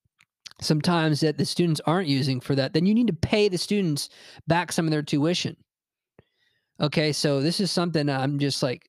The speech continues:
I'm pretty furious about because it's so blatant. I mean, it was like, it was a job. I found out about it.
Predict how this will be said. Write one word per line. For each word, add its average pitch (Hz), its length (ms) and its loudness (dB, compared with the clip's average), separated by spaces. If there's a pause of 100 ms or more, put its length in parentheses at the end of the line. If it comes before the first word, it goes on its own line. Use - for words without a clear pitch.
I'm 139 160 -4
pretty 196 260 -2
furious 151 460 0
about 123 320 -4
because 127 320 -6
it's 127 140 -10
so 156 200 0
blatant. 135 560 -4 (400)
I 143 100 0
mean, 143 160 0
it 139 80 0
was 147 180 0
like, 160 160 0
it 156 80 0
was 151 160 0
a 139 60 0
job. 147 420 0
I 135 60 0
found 131 280 -2
out 151 200 0
about 147 320 0
it. 151 180 -2